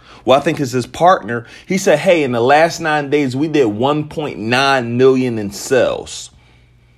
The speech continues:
They met three months ago. Before three months ago, they didn't know each other. Three months ago, now their partnership is solid, and I'm sure they're gonna generate income forever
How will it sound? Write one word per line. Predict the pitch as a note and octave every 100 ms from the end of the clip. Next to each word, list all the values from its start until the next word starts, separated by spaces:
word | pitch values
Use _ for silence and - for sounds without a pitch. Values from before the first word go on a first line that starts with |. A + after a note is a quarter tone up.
| _ _
They | D3 E3
met | F#3 D3+
three | - D#3 E3+
months | D#3+ D3 -
ago. | G2 F#2+
Before | G2+ A2+ - F#3+ G3+
three | G3+ F#3
months | F3 F3+ F#3
ago, | D#3 D#3
they | C3+ D3 E3
didn't | E3+ C3+
know | C#3 D#3+ F3
each | D3 -
other. | G2+ - - _ _ _ _ _
Three | - G3 A#3+
months | B3 B3+ -
ago, | E3+ B2+
now | C3 F3
their | F#3 F3+
partnership | G3+ F3+ D3+ D#3 E3 C3
is | B2+
solid, | - - D#3+ D#3+ D#3 D3 A#2
and | B2
I'm | B2
sure | C3 D3 D#3+
they're | D#3
gonna | D3 C#3 B2
generate | A#2+ C#3+ D3 C#3+ -
income | C#3+ C#3 D#3 C3
forever | - C3 - D#3+ D3+ C#3+